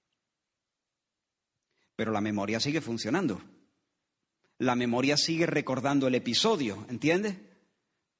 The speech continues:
Pe-, porque hay algunos que se confunden. "Bueno, a mí no se me ha olvidado, yo lo recuerdo como si fuese ayer". Ya, porque tienes buena memoria. Quizá cuando seas más,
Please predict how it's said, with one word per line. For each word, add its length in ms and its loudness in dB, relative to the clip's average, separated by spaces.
Pe-, 100 -8
porque 220 -4
hay 160 2
algunos 260 2
que 100 0
se 120 2
confunden. 440 4
"Bueno, 240 4
a 80 2
mí 160 6
no 100 6
se 160 4
me 140 4
ha 20 6
olvidado, 440 4
yo 180 2
lo 100 6
recuerdo 560 4
como 160 2
si 140 -4
fuese 340 0
ayer". 460 0
Ya, 320 -2
porque 220 -4
tienes 240 0
buena 220 0
memoria. 440 0
Quizá 280 -2
cuando 220 -2
seas 180 -2
más, 320 -6